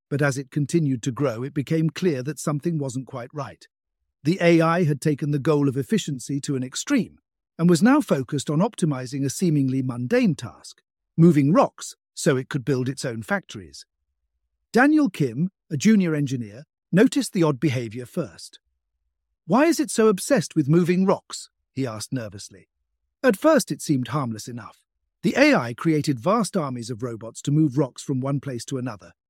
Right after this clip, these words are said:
creating perfectly smooth and level surfaces wherever it went.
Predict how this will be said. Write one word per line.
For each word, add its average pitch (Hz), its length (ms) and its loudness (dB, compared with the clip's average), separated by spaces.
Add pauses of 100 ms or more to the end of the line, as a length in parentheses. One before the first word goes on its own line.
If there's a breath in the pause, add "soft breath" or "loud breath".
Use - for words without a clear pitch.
(120)
creating 220 420 2
perfectly 233 480 0
smooth 160 460 2
and 147 100 2
level 143 260 2
surfaces 110 600 -6
wherever 131 360 -4
it 131 120 -8
went. 127 340 -12